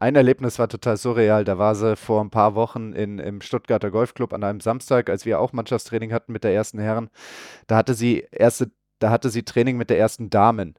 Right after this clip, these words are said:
unter Heiko Burkhardt in, in Stuttgart, ja. Und ich stell mir grad so vor, sie hat gerade eben Tourturnier gewonnen, weißt du, so, äh, keine Ahnung, Jet Set Lifestyle, drei Immobilien schon irgendwo erworben, keine Ahnung, in Dubai schon angemeldet für irgendwelche Trainingslager oder sonst irgendetwas, weißt du, in den ganzen Fachmagazinen, bei uns natürlich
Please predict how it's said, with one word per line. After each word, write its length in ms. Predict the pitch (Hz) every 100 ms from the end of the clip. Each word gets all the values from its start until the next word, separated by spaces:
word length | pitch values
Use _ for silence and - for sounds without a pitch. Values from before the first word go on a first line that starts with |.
| _ _ _ -
unter 320 | 101 113 98
Heiko 280 | 110 107 110
Burkhardt 600 | - 113 107 95 - -
in, 300 | - 98 90
in 180 | - 92
Stuttgart, 460 | - 107 - 92 87
ja. 160 | 98
Und 80 | 113
ich 100 | 104
stell 120 | -
mir 100 | 113
grad 160 | 110 110
so 80 | 104
vor, 180 | -
sie 120 | 110 113
hat 100 | -
gerade 180 | 110
eben 140 | 120 107
Tourturnier 480 | - 127 123 107 110
gewonnen, 380 | 107 98 92
weißt 180 | 90 107
du, 40 | 113
so, 280 | 107 98 95 - - - - - -
äh, 180 | 104 101
keine 300 | - 113 104
Ahnung, 240 | 98 107 107
Jet 240 | - 127
Set 240 | - 123 117
Lifestyle, 840 | 107 113 - 120 107 104 104 104 _ -
drei 320 | - 113 113
Immobilien 760 | 113 127 120 101 113 113 117 110
schon 160 | 117
irgendwo 440 | 98 113 104 104 107
erworben, 680 | 104 95 104 104 101 101 92
keine 340 | 113 107 110
Ahnung, 400 | 87 101 101 101
in 260 | 95 107 101
Dubai 380 | 123 110 110
schon 200 | 104 117
angemeldet 720 | 104 107 110 104 98 101 101
für 140 | - 110
irgendwelche 580 | 104 107 98 104 - 107
Trainingslager 800 | - 104 107 98 - 101 98
oder 160 | 104 107
sonst 320 | 98 101 -
irgendetwas, 520 | 104 98 95 - 98
weißt 220 | - 107 -
du, 40 |
in 40 |
den 120 | 113 117
ganzen 280 | 123 -
Fachmagazinen, 840 | 135 - 113 117 107 107 - 123 117
bei 100 | 208
uns 400 | 147 143 147 -
natürlich 540 | 127 139 127 123 -